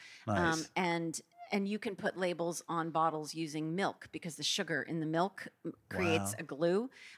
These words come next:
Speaker 1: They do fall off when the beer starts to, you know, when the bottle gets wet.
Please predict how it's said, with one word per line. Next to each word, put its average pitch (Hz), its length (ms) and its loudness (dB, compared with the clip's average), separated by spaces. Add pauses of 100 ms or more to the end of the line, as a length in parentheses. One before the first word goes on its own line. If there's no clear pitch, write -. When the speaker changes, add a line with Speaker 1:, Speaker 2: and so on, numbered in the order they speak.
(120)
Speaker 1:
They 185 140 -4
do 180 160 -6
fall 160 340 -4
off 143 260 0
when 147 100 -4
the 147 80 -2
beer 139 260 -4
starts - 420 -6
to, 135 340 -6
you 147 120 -8
know, 127 140 -8
when 131 160 -6
the 127 100 -4
bottle 127 360 -2
gets - 280 -12
wet. 135 200 -2